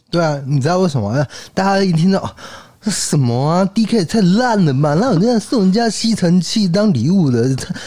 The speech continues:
超级糟糕的。没有，我跟你讲，如果是一般人就算了，可是 D 嫂她就是，你知道那个扫是扫地的扫吗？<laughs>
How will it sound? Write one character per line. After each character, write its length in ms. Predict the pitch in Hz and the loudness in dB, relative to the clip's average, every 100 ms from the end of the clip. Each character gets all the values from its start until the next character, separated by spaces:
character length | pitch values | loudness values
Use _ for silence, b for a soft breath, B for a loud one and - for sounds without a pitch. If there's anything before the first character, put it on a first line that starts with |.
| B | B
超 340 | - - 208 | -8 -2 -2
级 220 | 196 170 165 | 0 -2 0
糟 240 | 190 185 | 2 0
糕 260 | 165 165 165 | 0 0 2
的。 120 | 120 | 2
没 140 | 131 | 2
有， 100 | 165 | 2
我 60 | 104 | 0
跟 180 | 127 135 | -2 -2
你 60 | |
讲， 200 | 120 92 69 B B B B B | -2 -6 -8 B B B B B
如 160 | 151 202 | 0 0
果 220 | 170 110 | 0 -2
是 500 | - 175 147 131 131 | -2 0 0 0 -2
一 80 | - | -2
般 240 | 151 147 131 | -2 0 0
人 100 | 104 | -2
就 120 | 127 | -4
算 360 | - - 110 82 | -4 -4 -4 -6
了， 80 | 98 104 | -12 -8
可 120 | 113 | -4
是 120 | 151 175 - | -2 -4 -4
D 220 | 160 165 | -2 0
嫂 200 | - 90 | -4 -8
她 200 | - 135 | -6 -4
就 120 | 131 | -4
是， 240 | 123 135 - - | -4 -6 -6 -6
你 80 | |
知 80 | 110 | -2
道 80 | 170 | 0
那 100 | 196 | 0
个 100 | 143 | -2
扫 300 | - - 80 | -4 -8 -6
是 140 | 151 | -6
扫 260 | 143 107 87 | -4 -6 -6
地 200 | 135 110 | -4 -4
的 40 | |
扫 160 | 87 - | -4 -8
吗？ 80 | |
<laughs> 100 | - | -6